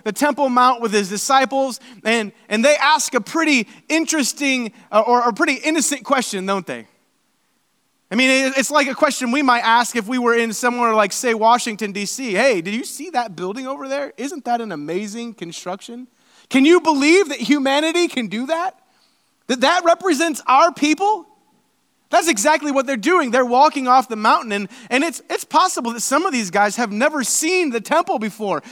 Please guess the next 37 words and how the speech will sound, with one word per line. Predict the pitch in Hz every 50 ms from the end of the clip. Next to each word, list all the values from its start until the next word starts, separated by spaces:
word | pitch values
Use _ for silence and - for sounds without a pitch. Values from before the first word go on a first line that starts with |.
| - -
And | 233 240
so | - 311 285
they're | 277 359 403 - -
awestruck | - 277 311 370 370 302 - - - 214 220 208 202 208 - _ - 247 208
by | - 233 247
these | 247 262 254 226 202
massive | 226 226 226 240 277 320 359 381 349 - 370 370 330 254 220
buildings, | 202 277 285 294 302 254 247 202 185 196 226 240 226 - - - - _ _ _
that, | 190 247 - - -
the, | 202 240 240
the | 208 233 247 254
likes | 240 240 302 349 381 - -
of | 320 294
which | 294 247 -
they | 254 247
have | 233 220 196
never | 226 240 311 330 359 370 349 285
seen, | - - - 320 320 311 277 220 185 170 156 - - - 185
that, | 208 240 226 - 190 185 _ _ _ _ -
that | 240 247 240 240
represent | 226 214 302 339 349 349 349 370 311 254 226 302 311 277 233 196
their | 214 302 320 370
people | - - - 294 294 - - 262 247 247
and | 240 233 220 220
their | 226 269 294 302 311
religion. | 285 285 269 240 240 233 214 180 220 220 220 214 - - 202
And | - 220
as | 247 254 233 196
they're | 262 254 247
walking | 233 214 277 320 349 349 - 339 320 294
off | - 254 269 302 311 302
the | 302
Temple | 226 - 247 247 220 240 226 220
Mount, | 214 214 208 185 165 170
they're | 196 196
like, | 180 165 170 - - -
"Wow, | 330 202 175 - 180 151 131 - - 208 -